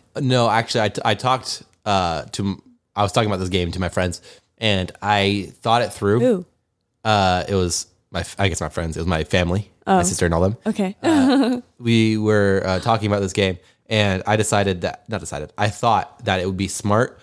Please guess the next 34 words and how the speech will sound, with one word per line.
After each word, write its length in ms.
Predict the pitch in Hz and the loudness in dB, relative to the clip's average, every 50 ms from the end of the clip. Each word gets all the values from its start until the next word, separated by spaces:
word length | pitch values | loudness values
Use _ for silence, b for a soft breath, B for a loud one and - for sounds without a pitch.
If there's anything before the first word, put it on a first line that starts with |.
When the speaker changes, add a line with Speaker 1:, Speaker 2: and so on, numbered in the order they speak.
| b b _ | b b _
Speaker 1:
to 100 | - 120 107 | -4 -4 -2
do, 460 | 92 101 104 98 92 90 85 78 78 _ _ _ _ _ _ _ _ _ _ _ _ _ _ _ _ _ _ _ _ _ - | 2 2 4 4 4 2 0 -4 -8 _ _ _ _ _ _ _ _ _ _ _ _ _ _ _ _ _ _ _ _ _ -2
if 300 | 127 127 127 - - - | 0 0 0 0 -2 -4
your 140 | 139 139 127 | -2 -2 -2
damage 420 | 101 107 110 113 113 113 113 101 | 0 0 0 2 2 2 0 0
is 120 | 110 98 - | -2 -6 -4
high 200 | - 104 104 104 | -2 0 2 2
enough 260 | 104 107 107 101 - | 2 0 0 -2 -4
to 60 | - | -6
kill 280 | 98 - - - 104 95 | -6 -2 0 0 0 0
the 120 | 90 90 | 0 -4
thing, 360 | 85 - 85 80 80 80 76 73 _ _ - _ | -6 -6 -8 -6 -6 -8 -10 -14 _ _ -20 _
the 120 | - 98 | -8 -8
thing 300 | - - 110 92 90 85 | -4 0 0 0 0 0
dies. 480 | 80 87 80 73 64 64 78 - - - b b b b b _ - | -2 0 0 0 -2 -4 -8 -14 -16 -16 b b b b b _ -2
If 160 | 117 107 101 | -2 0 0
it's 220 | 107 - - - | 0 -4 -4 -2
not, 340 | 101 98 98 107 123 147 - - | 0 2 4 4 4 2 0 -4
you 140 | 98 98 98 | -2 -2 -2
can't 340 | 95 - - 120 101 92 65 | -2 -4 -2 0 0 0 0
hurt 220 | - - 87 73 | -2 -4 -4 -4
it. 140 | 69 - - _ _ _ _ _ _ _ _ | -4 -8 -10 _ _ _ _ _ _ _ _
Does 80 | - 101 | -6 -4
that 100 | 123 120 | -2 0
make 140 | 120 113 107 | 0 0 0
sense? 300 | - 117 117 117 - - b b b b b | 0 0 0 -2 -6 -12 b b b b b
Speaker 2:
Oh. 160 | 208 208 208 | -6 -4 -2
Speaker 1:
Because 180 | 131 117 127 113 | 0 0 2 2
I 60 | 113 | 2
don't 200 | 113 131 143 135 | 2 2 0 2
want, 220 | 143 123 117 - - | 2 0 0 0 0
I 80 | - 117 | -2 0
don't 160 | 123 139 131 | 0 0 0
want 300 | 135 120 113 104 98 95 | 0 0 0 0 -2 -6